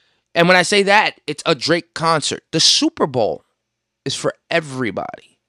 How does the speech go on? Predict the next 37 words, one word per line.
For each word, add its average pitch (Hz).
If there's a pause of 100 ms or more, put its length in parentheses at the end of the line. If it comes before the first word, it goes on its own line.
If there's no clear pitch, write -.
(340)
The -
Super 147
Bowl 135
is 127
for 120
the 82
people -
on 69
T 117
V. 156 (260)
The 120
Super 131
Bowl 127
is 120
for 127
the 117
people 110
in 90
the 60
stadium. 139 (300)
The 120
Super 139
Bowl 131
is 117
for - (180)
everybody. - (300)
You 240
get 175 (460)
fifteen 214
to 139
twenty 202
minutes, 180
twenty-five 190
minutes 170
of 143
a 131
performance. -